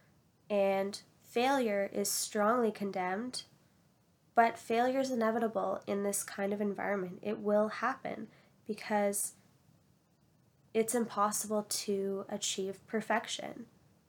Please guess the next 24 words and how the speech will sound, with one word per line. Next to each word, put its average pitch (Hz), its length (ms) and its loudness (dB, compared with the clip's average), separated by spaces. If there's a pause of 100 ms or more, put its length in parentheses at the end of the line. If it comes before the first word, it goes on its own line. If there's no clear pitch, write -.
(220)
This 233 220 -2
is 262 100 0
sort 269 220 2
of 226 160 0
blurring 233 420 4
the 240 100 4
lines 226 680 0
between, 202 840 -2 (500)
um, 202 400 -2 (180)
being 208 500 2
a 202 80 -2
human 208 840 0 (640)
and 202 640 0 (720)
thinking 240 340 2
of 208 140 2
yourself 196 520 -2
as 202 160 0
a 208 60 0
god 196 580 -2
or 196 180 0
having 196 440 0
a 190 200 -2
godly 185 440 -2
standard. - 800 -6